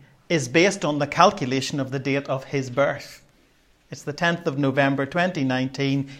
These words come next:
A D, Anno Domini, in the year of the Lord, so two thousand and nineteen years after Christ. So I suppose what I want us to think about this morning is, what is it that makes Jesus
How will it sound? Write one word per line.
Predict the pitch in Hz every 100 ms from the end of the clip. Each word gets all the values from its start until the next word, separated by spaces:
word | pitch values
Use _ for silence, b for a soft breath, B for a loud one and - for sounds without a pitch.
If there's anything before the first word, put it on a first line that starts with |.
| B B
A | 147 143 143 135
D, | 139 151 151 143 147
Anno | 139 147 143
Domini, | 139 135 156 156 143 131 - B
in | 151
the | 147
year | 147 151
of | 143
the | 139
Lord, | 135 135 143
so | 143 160 151 139 B -
two | 196
thousand | 190 139 143 147
and | 135
nineteen | 139 135 143 156 139
years | 135 135 135 135 - -
after | 156 151 - 160
Christ. | 147 - 139 139 - - - - - - - B B B B B B B - -
So | - 233 233
I | 202
suppose | 214 254 311
what | 269 214
I |
want | 196
us | 190
to | 185
think | 156 156
about | 160 160
this | 156 -
morning | 156 156 156
is, | 143
what | 208 294
is | 196 170
it | 185
that | 151
makes | 147 147 139
Jesus | 107 160 160 165 156 131